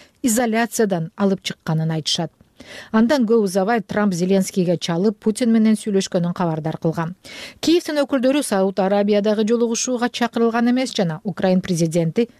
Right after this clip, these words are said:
анын согушка байланышкан жыйынтыгын тааныбасын билдирди. Он алтынчы февралда Трамп Зеленский тынчтык сүйлөшүүлөрүнө катышаарын билдирип, бирок анын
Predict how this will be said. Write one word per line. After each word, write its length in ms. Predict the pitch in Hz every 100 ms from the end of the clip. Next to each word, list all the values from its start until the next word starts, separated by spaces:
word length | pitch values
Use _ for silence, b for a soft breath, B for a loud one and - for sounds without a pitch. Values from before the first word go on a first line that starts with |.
| b
анын 380 | - 202 226 254 b _
согушка 520 | - 254 214 - 262
байланышкан 520 | 254 247 226 - 214
жыйынтыгын 560 | 185 202 190 185 165 156 -
тааныбасын 640 | 208 180 156 156 - 147
билдирди. 440 | 151 160 165 160 - _ B B B
Он 160 | 226 226
алтынчы 360 | 202 190 -
февралда 440 | 180 175 180 175 190
Трамп 320 | - 190 185
Зеленский 500 | 175 180 196 - 165
тынчтык 360 | - 185 226
сүйлөшүүлөрүнө 760 | - 240 226 226 240 214 214 214
катышаарын 600 | 220 214 - 208 202 180
билдирип, 340 | 180 175 226
бирок 260 | 196 196 220 b b
анын 300 | - 214 220